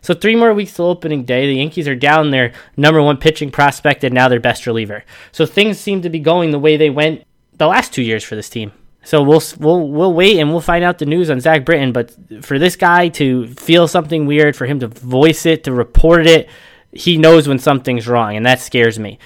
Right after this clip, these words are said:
This isn't a kid saying, "I, I feel a little funny," and they say, "We should get that checked out." He went and said, "I don't feel right." And he knows what feels right and what doesn't.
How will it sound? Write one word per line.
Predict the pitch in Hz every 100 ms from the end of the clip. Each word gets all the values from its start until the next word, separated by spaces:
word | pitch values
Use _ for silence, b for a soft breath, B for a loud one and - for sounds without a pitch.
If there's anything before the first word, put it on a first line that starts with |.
| b
This | 147 139
isn't | 185 170 170 156
a | -
kid | 139 - 165 147
saying, | 123 147 131 127
"I, | 143 147 135
I |
feel | - 147
a |
little | 139 120
funny," | - 151 123 117 B B B
and | 135
they | 131 127
say, | 123 143 123
"We | 127
should | 131
get | 127 123
that | 117
checked | - 123 123
out." | 107
He | - - 175
went | 170 151 147 135 -
and | 139 120
said, | - 131 117 - _ _ _ _ -
"I | 135
don't | 139 131
feel | - 117
right." | 101 98 98 _ _ _ _ _ _ _ _ _ -
And | 135
he | 135 165
knows | 151 147 135 123
what | 120 131
feels | - 127 113
right | 120 113
and | 107
what | 110 -
doesn't. | 101 -